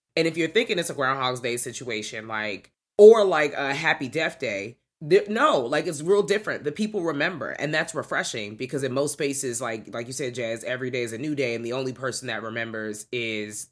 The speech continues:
the, the, the thing it's happening to versus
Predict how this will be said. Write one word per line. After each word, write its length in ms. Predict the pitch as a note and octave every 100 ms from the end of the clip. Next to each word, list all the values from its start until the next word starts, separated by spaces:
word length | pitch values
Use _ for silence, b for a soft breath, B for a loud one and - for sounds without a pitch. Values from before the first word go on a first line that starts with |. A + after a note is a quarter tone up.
| _
the, 200 | D3+ C#3+
the, 340 | - C#3 C#3 -
the 140 | C#3
thing 200 | - D#3+
it's 140 | C3+ C3
happening 460 | B2+ B2+ E3 F3
to 340 | F#3+ A3+ G#3+ C4 - b -
versus 600 | D3+ D#3 D#3 C#3 B2+ -